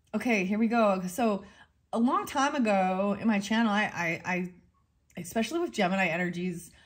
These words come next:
I've really spoken about the, what, what is the mission? What is the purpose? It is about protecting the children. Forty-four. So master number forty-four is, uh, even, is more of a,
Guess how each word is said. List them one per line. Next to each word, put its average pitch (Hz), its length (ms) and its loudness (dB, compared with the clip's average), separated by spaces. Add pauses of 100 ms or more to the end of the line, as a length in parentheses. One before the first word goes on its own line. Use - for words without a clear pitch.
(180)
I've 190 120 -4
really 220 180 0
spoken 202 340 -2
about 175 280 0
the, 185 140 -2
what, 190 500 0
what 202 240 2
is 202 260 2
the 202 80 2
mission? 196 760 0
What 196 140 2
is 190 200 -2
the 185 100 2
purpose? 190 680 -2 (240)
It 208 100 0
is 220 140 4
about 202 200 0
protecting 202 600 0
the 180 80 0
children. 185 640 -2 (300)
Forty-four. 202 880 0
So 196 260 0
master 185 360 -2
number 214 180 -2
forty-four 196 540 -4
is, 185 400 -6 (280)
uh, 170 500 -2 (120)
even, 226 540 2 (2000)
is 220 200 0
more 226 360 6
of 208 240 0
a, 202 320 2